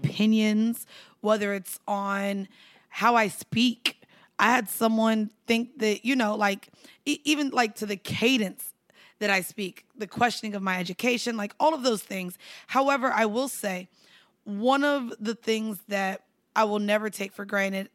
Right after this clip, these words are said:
and why it all is worth it is because I worked in corporate for so long. I've held jobs. I started working at fifteen. So the idea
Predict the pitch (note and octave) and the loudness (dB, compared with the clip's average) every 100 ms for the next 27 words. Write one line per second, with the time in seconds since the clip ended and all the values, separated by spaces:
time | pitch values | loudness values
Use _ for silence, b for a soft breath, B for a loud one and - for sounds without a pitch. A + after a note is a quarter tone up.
0 | _ F#3+ F3+ F#3+ G3 F#3+ G3+ G#3+ A3 G#3+ | _ -2 -2 -4 -12 -8 -2 0 0 -4
1 | G3+ G3 G3 F#3+ - - F#3+ F3+ G3+ D4 | -6 -4 -2 -4 -8 -10 -10 -2 0 0
2 | - G#3 F#3+ - _ B B B B B | 0 -2 -2 -6 _ B B B B B
3 | G#3+ G3+ G#3+ G#3+ G3+ G3+ _ _ _ _ | -2 -2 -2 -2 -2 -6 _ _ _ _
4 | - G#3 A3+ B3 B3 G#3+ G3 A3 - G3 | 0 2 2 2 0 0 0 0 0 -8
5 | - F#3+ - F#3+ F3+ F3 E3+ F#3+ G3+ B3 | -8 -10 -6 -4 0 -2 0 0 0 2
6 | C4 F#3 G3 G3 F#3 A3 C4+ D4+ D4+ A3+ | 0 2 2 2 0 2 4 4 4 2
7 | G#3+ G3 F#3 G3 F#3 G3 F#3 - _ B | 0 -4 -4 -6 -4 -6 -6 -10 _ B
8 | B B B - B3 A3 - A3 A#3 F#3+ | B B B -2 0 0 2 2 2 0
9 | A#3+ C#4 D#4 D#4+ | 0 2 2 -2